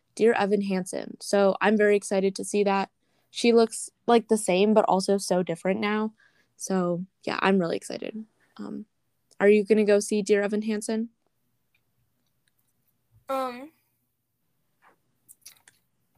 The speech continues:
Speaker 2: I don't know, maybe.
Speaker 1: Yeah,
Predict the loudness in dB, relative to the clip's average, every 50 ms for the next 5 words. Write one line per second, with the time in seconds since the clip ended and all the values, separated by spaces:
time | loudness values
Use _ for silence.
0 | _ _ _ _ -8 -6 -6 -4 -4 -6 -8 -8 -12 -14 -14 -16 -16 -14 -14 -14
1 | -14 -16 -16 -18 -18 -20 -20 _ _ _ _ _ _ _ -20 -20 -20 -18 -6 2
2 | 4 6 6